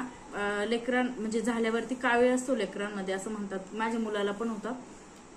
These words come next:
आणि बऱ्याचशा लेकरांमध्ये असतो, तर ते प्रमाण लक्षात येत नाही, आपल्याला कळत नाही,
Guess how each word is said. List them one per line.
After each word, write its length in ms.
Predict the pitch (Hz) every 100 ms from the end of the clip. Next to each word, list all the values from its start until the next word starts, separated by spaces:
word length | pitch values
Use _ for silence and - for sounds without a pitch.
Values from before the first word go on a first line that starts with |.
| -
आणि 300 | 214 220 220
बऱ्याचशा 400 | 226 262 277 302
लेकरांमध्ये 540 | 262 254 247 247 240
असतो, 180 | 240 233
तर 180 | 220 220 208
ते 40 |
प्रमाण 380 | 240 254 247 254
लक्षात 400 | 254 262 - 247
येत 140 | 226 226
नाही, 120 | 220
आपल्याला 300 | 202 208 208
कळत 380 | 202 226 233 233
नाही, 160 | 233